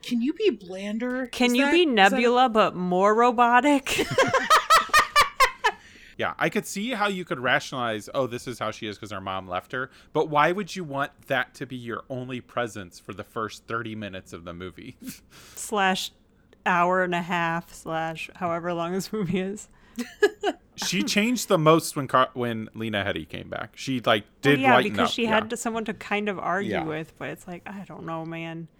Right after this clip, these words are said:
Speaker 3: I mean, there was a little bit
Speaker 2: This
Speaker 3: there
Speaker 2: is,
Speaker 3: with the girl,
Speaker 2: this, her
Speaker 3: but
Speaker 2: role is the type of role you give to, like, a wrestler, but no, I even feel like they get better roles.
Speaker 1: I feel like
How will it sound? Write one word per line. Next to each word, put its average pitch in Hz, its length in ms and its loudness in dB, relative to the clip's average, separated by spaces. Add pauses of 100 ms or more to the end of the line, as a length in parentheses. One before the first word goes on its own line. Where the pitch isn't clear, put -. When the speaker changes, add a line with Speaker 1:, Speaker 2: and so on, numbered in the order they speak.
(140)
Speaker 3:
I - 20 2
mean, 160 140 6
there 180 100 8
was 220 180 6
a 233 60 6
little 175 240 2
bit 185 140 2
Speaker 2:
This 247 140 6
Speaker 3:
there 240 100 6
Speaker 2:
is, 427 60 8
Speaker 3:
with - 120 0
the - 80 -2
girl, 285 180 2
Speaker 2:
this, 302 100 2
her 294 220 6
Speaker 3:
but - 120 2
Speaker 2:
role 254 220 4
is 247 160 0
the 254 100 0
type 202 320 2
of 220 180 0
role 202 320 0
you 208 160 -4
give 190 320 -4
to, 214 140 -6
like, 190 180 -4
a 180 100 -4
wrestler, 175 540 -4
but 185 200 -8
no, 233 140 -2
I 233 100 2
even 226 260 -4
feel 214 180 -4
like 214 160 -4
they 190 140 -4
get 180 200 -6
better 165 260 -4
roles. 160 260 -6
Speaker 1:
I - 20 -4
feel 311 260 0
like 285 200 0